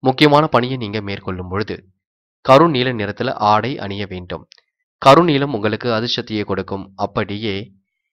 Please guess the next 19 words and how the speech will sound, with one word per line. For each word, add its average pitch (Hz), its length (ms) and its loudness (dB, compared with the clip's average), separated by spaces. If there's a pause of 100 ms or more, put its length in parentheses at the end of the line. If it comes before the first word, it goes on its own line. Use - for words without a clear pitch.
(260)
என்று 139 320 4 (1120)
முருகப்பெருமான் 139 640 6
வழிபாட்டை 113 500 0
மேற்கொண்டு 104 480 -6 (400)
எந்த 143 240 4
ஒரு 160 140 -2
பணியும் 113 360 -4
தொடர்ந்து 135 340 -2
செய்து 95 260 -6
வந்தால் 92 340 -6 (680)
நல்ல 127 380 2
முன்னேற்றம் 113 520 -6
எப்பொழுதுமே 107 540 -4
காத்திருக்குங்க. 90 560 -10 (880)
இறை 113 200 2
வழிபாட்டில் 107 600 -2
எப்பொழுதுமே 107 500 -2 (140)
நம்பிக்கையும் 113 560 -6
செலுத்துங்கள். 92 500 -14